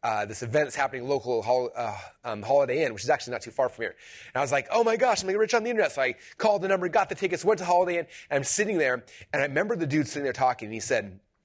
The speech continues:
he starts showing these things. He said, "This is a sales letter." He's like, "It's, like, a big, long letter, and it's a, it's a web page, has this huge letter, and we go and buy ads, and we drive people to sales letter, and if, like, one percent of people buy, like, read it, they buy the product, you make money." And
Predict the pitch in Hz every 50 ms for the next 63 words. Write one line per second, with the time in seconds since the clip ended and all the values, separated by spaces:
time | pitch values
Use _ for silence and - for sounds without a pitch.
0 | _ _ _ _ - - 127 120 - 156 135 - - - 151 160 170 143 123 117
1 | 107 - 175 156 135 113 98 117 117 - 160 190 - 196 185 156 170 156 - -
2 | 156 143 143 151 139 120 131 117 113 110 101 117 113 110 - - - - - -
3 | - - 113 - 160 147 135 127 113 135 160 160 180 190 190 185 175 151 139 135
4 | 139 175 175 147 127 117 - 135 127 123 - 127 - 139 123 123 156 160 - -
5 | 160 151 160 - - - - - - - - 139 120 127 - - 156 170 135 135
6 | 127 131 139 160 175 156 127 123 127 120 110 151 165 156 135 131 131 135 139 -
7 | 180 196 190 180 160 131 139 131 131 151 147 139 143 127 147 131 113 - - 190
8 | 214 175 117 131 131 135 127 - - - - - 143 139 131 147 135 110 107 120
9 | 147 165 175 151 - 180 143 165 156 147 131 110 143 147 151 151 - - 131 127
10 | 107 120 127 160 185 165 165 131 123 135 123 117 131 135 135 131 - 214 208 185
11 | 165 - - 123 127 147 151 - 262 214 127 98 85 _ _ _ _ _ _ _
12 | _ _ _ _ _ _ - 127 131 127 123 120 120